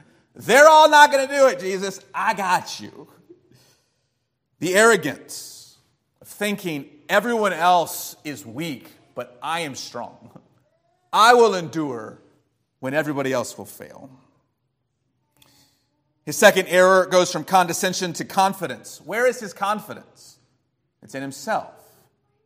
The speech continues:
He places his confidence in himself, not in Christ, not in God, not in the Spirit. And then his third error here is that he contradicts Jesus.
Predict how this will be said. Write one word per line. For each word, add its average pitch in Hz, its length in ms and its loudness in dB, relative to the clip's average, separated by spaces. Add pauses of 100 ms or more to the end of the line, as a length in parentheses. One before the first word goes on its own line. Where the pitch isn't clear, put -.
(440)
He 147 80 -14
places 202 320 -2
his 208 140 -12
confidence 202 580 -2
in 180 120 -12
himself, - 1040 -8 (460)
not 190 220 2
in 170 120 -6
Christ, - 760 -14 (180)
not 175 260 4
in 180 140 -4
God, 110 500 -12 (380)
not 175 240 4
in 185 100 -2
the 156 60 -6
Spirit. - 420 -12 (2500)
And 139 80 -12
then 151 80 -6
his 156 340 -8
third 170 500 2 (140)
error 151 360 -4
here 151 340 -4
is 131 100 -8
that 127 80 -12
he 117 160 -14 (360)
contradicts 156 1000 -12 (100)
Jesus. - 600 -20